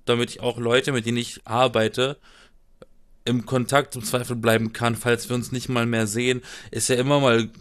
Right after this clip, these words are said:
weißt du, in der Medienbranche sieht man sich relativ wahrscheinlich nochmal. Also es ist die, die Wahrscheinlichkeit ist sehr hoch, dass man sich irgendwann in einer anderen Produktion wieder sieht.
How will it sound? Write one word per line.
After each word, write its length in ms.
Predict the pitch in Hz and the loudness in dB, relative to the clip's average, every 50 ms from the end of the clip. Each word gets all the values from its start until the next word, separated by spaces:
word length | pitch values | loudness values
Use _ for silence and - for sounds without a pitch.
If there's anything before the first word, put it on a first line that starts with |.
| - _ - - | -20 _ -4 2
weißt 220 | 120 143 165 - | 4 4 4 4
du, 40 | 175 | 2
in 120 | 143 120 | 2 4
der 100 | 120 117 113 | 4 4 4
Medienbranche 720 | 110 117 127 123 131 123 110 104 113 117 113 113 - 117 | 4 2 2 4 4 4 4 2 0 0 0 0 -4 -4
sieht 220 | 107 120 117 - | -4 -4 -4 0
man 140 | - 117 110 | 0 0 0
sich 200 | 101 107 101 - | 0 -2 -4 -2
relativ 600 | 110 110 110 110 110 - 107 104 - - - - _ _ _ - _ _ _ _ _ _ - - _ _ _ _ _ _ _ _ _ _ _ _ _ _ _ _ _ _ _ _ - | 0 0 0 0 -2 -6 -10 -12 -12 -14 -16 -18 _ _ _ -20 _ _ _ _ _ _ -20 -20 _ _ _ _ _ _ _ _ _ _ _ _ _ _ _ _ _ _ _ _ -4
wahrscheinlich 760 | 123 117 117 107 - - 117 110 110 107 101 98 95 - - | 2 2 4 4 4 6 6 6 6 6 4 0 -2 -2 0
nochmal. 500 | 104 104 107 - - 104 98 71 - - | 0 0 0 -2 -4 -6 -6 -6 -8 -12
Also 280 | - - 95 95 92 98 | -12 -10 -10 -8 -8 -6
es 160 | 101 98 95 | -8 -6 -8
ist 180 | 98 101 - - | -10 -12 -10 -6
die, 60 | 107 110 - - - - | 0 0 0 0 0 -2
die 100 | 110 107 | -4 -2
Wahrscheinlichkeit 540 | 107 110 107 - 127 120 117 156 127 113 107 | -2 -2 -2 -2 -2 -2 -2 0 0 0 -2
ist 120 | 107 - | 0 0
sehr 180 | - 113 113 104 | 2 2 2 2
hoch, 180 | 117 120 117 | 2 0 0
dass 180 | - 113 110 - | 0 -4 -2 0
man 120 | 117 110 | 2 2
sich 180 | 107 104 104 - | 0 0 -2 -2
irgendwann 300 | 107 110 110 110 107 107 | -2 0 2 2 2 2
in 100 | 110 110 | 4 4
einer 120 | 113 107 | 4 4
anderen 200 | 107 113 117 113 | 4 4 2 2
Produktion 420 | 113 - 123 110 110 - - 107 104 | 2 0 -2 -2 -2 -2 0 0 0
wieder 240 | 110 113 107 101 98 | 2 2 2 2 2
sieht. 220 | 95 101 98 - | 0 -2 -6 -6